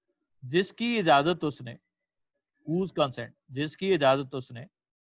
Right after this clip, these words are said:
by giving a huge amount of wealth, काफी सारी दौलत देकर हासिल कर। जिनकी इजाजत, consent से मुराद approval या agreement, huge amount of wealth, काफी सारी दौलत देके।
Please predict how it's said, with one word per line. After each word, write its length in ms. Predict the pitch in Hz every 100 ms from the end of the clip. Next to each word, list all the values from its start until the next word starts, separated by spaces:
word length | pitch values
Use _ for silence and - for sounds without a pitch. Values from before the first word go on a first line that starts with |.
| _ _ _ _ _ _ 139
by 260 | 180 214
giving 560 | 185 165 202 214 262 262
a 80 | 220
huge 360 | 180 196 220
amount 320 | 202 180 175
of 120 | 156 135
wealth, 280 | 120 110 _ _ _ _ _ _ -
काफी 480 | 160 170 - 240
सारी 420 | 247 202 180 185 196
दौलत 480 | 160 151 160 185 - _ _ _ _ -
देकर 760 | 131 113 120 160 170 147 147 190 _ _ _ -
हासिल 260 | 135 131 120
कर। 220 | - 82 _ _ _ _ _ _ _ _ _ 131
जिनकी 300 | 160 185 180
इजाजत, 240 | 151 127 -
consent 340 | 156 190 196
से 100 | 202
मुराद 280 | 185 170 170
approval 520 | - 160 170 190 202
या 180 | 156 147 - _ _ _ _ _ _ _ - 147
agreement, 560 | 151 196 196 196 240 _ _ _ _ _ _ _ _ _ -
huge 200 | 185 214
amount 220 | 214 220
of 80 | 220
wealth, 200 | 220 247
काफी 260 | 196 175 180
सारी 200 | 170 156
दौलत 280 | 139 123
देके। 260 | 110 101